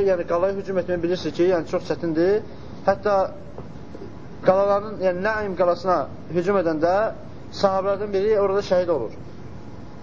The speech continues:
Yəni, şəhid olmasının səbəbi də, yəni, deyir, olar ki, qala, qalaya yaxınlaşanda Murahhab adlı bir nəfər, yəni, o, Yahudilərin böyüklərindən idi,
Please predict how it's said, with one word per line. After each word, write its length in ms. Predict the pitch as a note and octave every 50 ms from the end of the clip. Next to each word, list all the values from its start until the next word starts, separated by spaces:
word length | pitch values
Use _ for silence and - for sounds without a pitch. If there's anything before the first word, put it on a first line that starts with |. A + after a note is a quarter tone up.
| - -
Yəni, 200 | - D#3 E3+ F3 -
şəhid 280 | G3+ G3 G#3+ G#3+ A3+ G#3+
olmasının 320 | G3+ G3+ F#3+ G#3+ A3 -
səbəbi 280 | G#3+ G3 F#3+ F#3 G#3 F#3+
də, 120 | G3+ G#3 A3 A#3 G3 - - - - - - - - - - - - - - - - - - - - - - - - - - - - - - - - - - - - -
yəni, 220 | E3 F3+ F#3 F3
deyir, 160 | F#3 G3+ G3+ -
olar 300 | G3+ G#3+ G#3 A3 A3+ G3
ki, 140 | G3+ F#3+ -
qala, 240 | G3 F#3 F#3+ G3 G3+ F#3+ D3 - B2+ C3+
qalaya 340 | F3+ F#3+ F#3 F#3 G3+ G#3 G3+
yaxınlaşanda 600 | F#3 F#3+ F3+ D#3+ D#3+ D3 E3+ D#3+ D#3 E3 E3 F3+ F#3+ G#3+ A#3 D3 - - - - -
Murahhab 600 | D#3+ E3+ G3 G#3+ A#3+ A#3 - - G3+ G3 F#3+ E3
adlı 280 | E3 F3+ F3+ F3 F3+ E3+
bir 140 | G3+ F#3+ F3+
nəfər, 460 | E3 D#3+ F3 D#3+ E3+ F3+ G3+ G3+ F3
yəni, 220 | D#3+ D3+ D#3 D#3 D3+
o, 160 | - C3+ C#3 - - - - - - - - D#3
Yahudilərin 460 | D#3+ E3 E3 E3 D#3 E3+ F3 F3 D#3+
böyüklərindən 520 | D#3+ E3 D#3+ D#3 D3+ D3+ D#3+ E3+ E3+ D#3+ D3+
idi, 240 | C#3+ D#3+ F3 G3